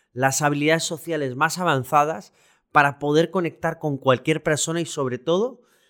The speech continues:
sentirnos las personas más sexys, atractivas, con confianza y con autoestima. Es el podcast con la información más relevante del momento en habilidades sociales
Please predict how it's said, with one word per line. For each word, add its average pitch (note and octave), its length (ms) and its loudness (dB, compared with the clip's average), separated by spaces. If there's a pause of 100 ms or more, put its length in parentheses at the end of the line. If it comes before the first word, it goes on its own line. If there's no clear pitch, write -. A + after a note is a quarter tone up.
(140)
sentirnos D3+ 920 -4
las C3 300 -10
personas C#3 600 -6
más C3+ 200 -8
sexys, - 560 -8
atractivas, B2 840 0
con B2+ 220 -2
confianza C3 720 0
y - 20 -12
con A2+ 160 -16
autoestima. G#2+ 640 -14 (400)
Es - 120 -6
el D3+ 140 0
podcast D#3 460 0
con C3+ 140 -2
la B2 40 0
información A#2+ 640 -4
más D3 220 0
relevante C3+ 540 0
del B2+ 160 -6
momento B2 440 -10
en A#2+ 80 -14
habilidades A2+ 380 -6
sociales B2 560 -2